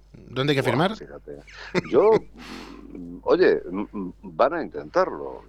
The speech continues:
Speaker 2: Yo
Speaker 1: No,
Speaker 2: a este,
Speaker 1: vamos, no
Speaker 2: a
Speaker 1: me
Speaker 2: este,
Speaker 1: cabe ni
Speaker 2: a
Speaker 1: la más
Speaker 2: este
Speaker 1: mínima
Speaker 2: equipo,
Speaker 1: duda.
Speaker 2: a, a este equipo yo le veo lo, capaz de, capaz de todo,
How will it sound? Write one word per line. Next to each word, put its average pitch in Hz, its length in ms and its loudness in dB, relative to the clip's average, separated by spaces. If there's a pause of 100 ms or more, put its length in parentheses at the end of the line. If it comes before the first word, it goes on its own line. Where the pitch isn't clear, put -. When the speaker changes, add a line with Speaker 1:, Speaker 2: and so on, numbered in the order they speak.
Speaker 2:
Yo 147 120 4
Speaker 1:
No, 160 80 8
Speaker 2:
a - 80 4
este, 143 100 4
Speaker 1:
vamos, 165 240 4
no 156 60 2
Speaker 2:
a 151 40 4
Speaker 1:
me 160 80 4
Speaker 2:
este, 165 120 6
Speaker 1:
cabe 175 120 6
ni 196 100 4
Speaker 2:
a 190 40 8
Speaker 1:
la 190 80 8
más 190 100 2
Speaker 2:
este 220 100 2
Speaker 1:
mínima 170 240 4
Speaker 2:
equipo, 196 180 4
Speaker 1:
duda. 98 340 2
Speaker 2:
a, 107 180 0 (140)
a 110 140 2
este 165 320 -2
equipo 143 960 0
yo 92 160 2
le 165 100 0
veo 69 800 0
lo, 67 540 -8 (180)
capaz 73 300 -8
de, 67 420 -6 (800)
capaz 87 300 -2
de 76 140 -8
todo, - 340 -12